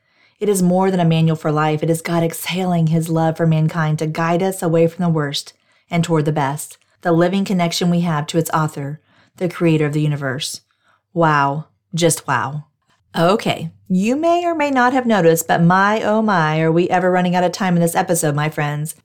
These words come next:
So I promise I will pick up in the next episode with a closer look at the remainder of the creation verses from chapter one,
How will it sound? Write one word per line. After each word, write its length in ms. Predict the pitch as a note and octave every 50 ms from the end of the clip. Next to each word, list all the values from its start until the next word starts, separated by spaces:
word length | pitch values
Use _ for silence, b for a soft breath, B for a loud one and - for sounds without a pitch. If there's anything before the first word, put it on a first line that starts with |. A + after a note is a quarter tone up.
| _ _ _
So 180 | - - B3 A#3+ -
I 180 | - F3+ G3+
promise 580 | B3 B3 - - D4 C4+ A3+ F3+ E3+ E3 - - -
I 140 | E3+ F3+ F#3+
will 100 | G3 F#3+
pick 180 | - G#3+ G3
up 120 | - F#3+ F#3+
in 40 | G3
the 60 | G3
next 260 | G3 G#3 G#3+ G#3 -
episode 440 | F#3+ E3 E3+ D3+ - - D#3 D3+ D3+
with 120 | E3 E3
a 60 | F3+
closer 420 | E3 - - - A3 B3 B3+ - D4+
look 220 | A#3+ G3 E3+ E3
at 80 | F#3+ F3
the 60 | G3
remainder 400 | F#3 F3+ F3 F3 F3+ F3+ F3 G3
of 80 | F#3+ G3
the 80 | G#3+
creation 420 | G#3 - G3+ F3+ F3 E3+ - G3+ F#3+
verses 400 | F#3 E3 D#3 D#3 - D#3+ D#3 -
from 140 | - E3+
chapter 320 | D#3+ F3+ E3+ D#3+ - - G3
one, 340 | F3+ E3 D3+ D3 D3 D3+